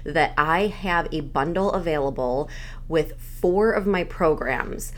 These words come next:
on manifestation and specifically on abundance that is at the lowest price that I've ever done it before.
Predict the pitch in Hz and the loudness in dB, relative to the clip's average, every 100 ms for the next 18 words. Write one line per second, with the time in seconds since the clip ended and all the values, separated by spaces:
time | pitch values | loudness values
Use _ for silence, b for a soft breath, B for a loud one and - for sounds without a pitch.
0 | B B - 165 160 156 147 170 165 - | B B 2 2 4 4 2 2 -2 -2
1 | 160 151 - 151 147 147 - - - 151 | -2 -2 0 0 0 -2 -6 -8 -2 2
2 | 143 147 143 - - 156 175 170 175 170 | 2 2 0 -4 -8 -6 -4 -4 -2 -2
3 | 139 147 139 - 131 - 185 202 135 131 | 0 0 0 -4 -6 0 2 4 2 0
4 | - - - B B B 147 165 156 147 | -4 -8 -10 B B B 0 6 6 6
5 | 151 160 - 160 - 165 151 147 160 165 | 2 0 0 -4 -2 -4 -4 0 2 4
6 | 220 - - 147 139 143 - 151 143 143 | 2 -4 2 2 2 -2 0 4 4 2
7 | - 139 180 185 170 - 202 - - 131 | -2 0 2 2 2 0 -2 -4 -2 0
8 | 131 170 | 0 -2